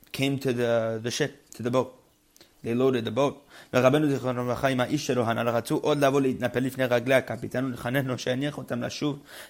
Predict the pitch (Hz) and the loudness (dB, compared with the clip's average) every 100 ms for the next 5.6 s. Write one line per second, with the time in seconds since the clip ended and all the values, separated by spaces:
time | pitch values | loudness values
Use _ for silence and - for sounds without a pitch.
0 | - 139 131 175 143 - - _ _ - | 4 4 6 4 2 2 -16 _ _ -20
1 | - - - 139 131 131 165 185 151 120 | -18 -6 4 8 8 8 6 4 4 2
2 | - 127 131 143 135 131 120 147 160 147 | 0 0 2 0 2 2 4 4 4 0
3 | 123 127 113 120 117 - 180 160 110 - | -4 -6 -4 -2 -2 2 2 2 -6 -14
4 | - _ _ - - - - - - - | -20 _ _ -20 -20 -20 -20 -20 -20 -20
5 | _ 127 123 123 117 117 | _ 8 8 8 4 -4